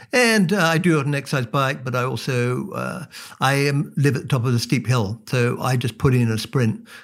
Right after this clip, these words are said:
go flat out twenty seconds, have a breather, flat out twenty seconds, breather, flat out twenty seconds. And that's probably my typical protocol, there are plenty of studies which show that even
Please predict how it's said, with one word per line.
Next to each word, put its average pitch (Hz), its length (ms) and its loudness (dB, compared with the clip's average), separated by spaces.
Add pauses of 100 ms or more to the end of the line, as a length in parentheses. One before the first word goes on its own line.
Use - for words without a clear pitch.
(120)
go 143 260 4
flat 147 400 -2
out 120 440 -6
twenty 131 280 0
seconds, 117 560 -2 (300)
have 156 180 2
a 131 60 0
breather, 117 720 0
flat 127 420 0
out 117 120 -2
twenty 123 240 0
seconds, 110 480 -2
breather, 113 520 2
flat 131 360 -2
out 113 180 -2
twenty 120 220 0
seconds. 113 420 -2 (340)
And 151 100 2
that's 156 140 0
probably 127 560 2
my 120 380 2
typical 117 400 -2
protocol, 107 520 -2 (400)
there 135 180 0
are 139 100 2
plenty 147 280 2
of 127 60 -2
studies 131 360 -2
which - 120 -4
show 135 320 2
that 131 400 -2 (420)
even 143 840 2